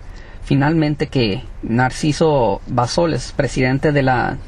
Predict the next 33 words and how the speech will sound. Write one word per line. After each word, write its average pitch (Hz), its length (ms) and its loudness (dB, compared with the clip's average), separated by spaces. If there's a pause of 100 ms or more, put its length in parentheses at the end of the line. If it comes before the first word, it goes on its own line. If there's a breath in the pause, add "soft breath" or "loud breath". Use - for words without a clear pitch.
delegación 127 540 2
mexicana 143 480 2
ante 139 300 0
la 127 140 2
Sociedad 127 400 -2
de 147 80 0
Naciones 135 480 2
en 135 140 2
Ginebra, 131 520 0 (920 loud breath)
dirigió 147 560 2
el 139 140 0
veintiocho 143 460 0
de 151 120 2
abril 143 400 0 (480 loud breath)
de 139 160 2
mil 143 160 4
novecientos 147 480 0
treinta 143 280 0
y 113 40 0
seis 139 340 -2
una 143 160 2
carta 147 300 0
personal 135 480 2
al 135 80 0
presidente 120 520 0
Cárdenas, 127 560 0 (140)
en 131 160 0
la 123 100 0
cual 117 300 -2
insistía 139 800 -2 (320 loud breath)
en 127 160 0
que 120 120 0
México, 147 580 0